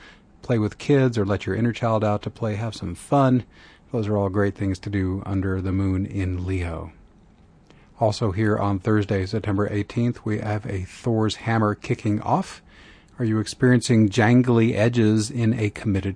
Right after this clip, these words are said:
partnership? This doesn't just have to be romantic, by the way. Any partnership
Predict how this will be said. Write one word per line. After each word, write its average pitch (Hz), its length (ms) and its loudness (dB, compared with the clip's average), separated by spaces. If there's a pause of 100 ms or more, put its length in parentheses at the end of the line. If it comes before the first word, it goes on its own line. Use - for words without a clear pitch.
(120)
partnership? 139 640 0
This 110 140 -6
doesn't 104 280 -2
just - 180 -6
have 113 180 -6
to 113 80 -8
be 113 80 0
romantic, 113 580 2
by 87 160 -4
the 90 120 -8
way. 90 160 -6
Any 110 400 0
partnership 98 760 -6